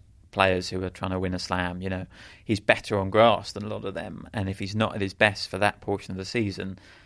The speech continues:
that'll be another thing he's missed out on. So, yeah, really, really bad timing for him.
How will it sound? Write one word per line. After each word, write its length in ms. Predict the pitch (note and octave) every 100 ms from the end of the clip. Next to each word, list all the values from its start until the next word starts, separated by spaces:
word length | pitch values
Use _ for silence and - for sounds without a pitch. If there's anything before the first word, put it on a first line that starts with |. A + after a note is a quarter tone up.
| _ -
that'll 140 | - -
be 60 |
another 280 | G2+ A#2 F#2+
thing 240 | - F#2
he's 140 | D#2 -
missed 260 | - -
out 180 | F2 F2
on. 220 | - A2+
So, 340 | - G2 F#2+ G2 _ -
yeah, 200 | G#2 - -
really, 480 | A#2 A#2 G#2+ G2+ G2+ -
really 380 | G#2+ G#2 G2 F#2
bad 320 | F#2+ F#2 F#2
timing 400 | F#2+ F#2 F#2 F2+
for 120 | G2+
him. 260 | G2 F#2